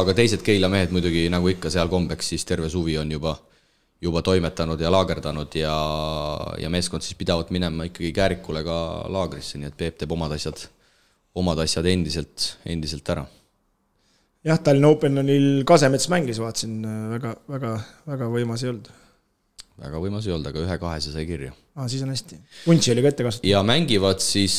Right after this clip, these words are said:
Speaker 1: äh, ka Tallinna turniiril, mida siis korraldab Tallinna Kalev. Ehk siis, kui Kristo rääkis siin kadrude, karude karikast, siis, äh, Tallinna turniir, äh, leiab aset, kui ma ei eksi, kaheksandal, üheksandal septembril. Seal peaks olema Tallinna Kalev,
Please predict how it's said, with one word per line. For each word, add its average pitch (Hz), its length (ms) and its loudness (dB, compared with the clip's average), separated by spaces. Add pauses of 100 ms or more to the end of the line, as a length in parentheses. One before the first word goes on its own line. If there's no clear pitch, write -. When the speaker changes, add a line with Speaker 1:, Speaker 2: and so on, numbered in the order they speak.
Speaker 1:
äh, 95 380 4 (100)
ka 98 80 0
Tallinna 110 400 4
turniiril, 101 480 2
mida 80 160 -2
siis 78 160 -8
korraldab 87 440 0
Tallinna 87 600 2
Kalev. 104 480 2
Ehk 80 160 -6
siis, - 200 -6
kui 82 440 0
Kristo 95 320 -2
rääkis 87 400 0
siin 85 120 -4
kadrude, 90 680 2
karude 104 320 0
karikast, 90 640 -2
siis, 82 300 -2
äh, 82 140 -2
Tallinna 98 440 2
turniir, 85 520 0
äh, 82 480 -2
leiab 85 280 0
aset, 98 260 -2
kui 82 140 -8
ma 85 80 -2
ei 92 80 0
eksi, - 160 -6
kaheksandal, 92 560 -2
üheksandal 101 320 -2
septembril. 85 520 0
Seal 80 160 -6
peaks 82 200 -8
olema 85 240 -2
Tallinna 90 320 -2
Kalev, 135 440 2